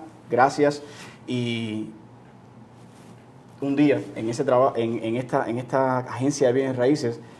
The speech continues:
ya no aguantaba la frustración, me paré y fui a la agencia de Mercedes-Benz, pido mi, o sea, mi entrevista, eh,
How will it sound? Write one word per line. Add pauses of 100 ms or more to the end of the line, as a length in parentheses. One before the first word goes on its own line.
(160)
ya
no
aguantaba
la
frustración,
me
paré
y
fui
a
la
agencia
de
Mercedes-Benz, (720)
pido
mi, (160)
o
sea,
mi
entrevista, (300)
eh,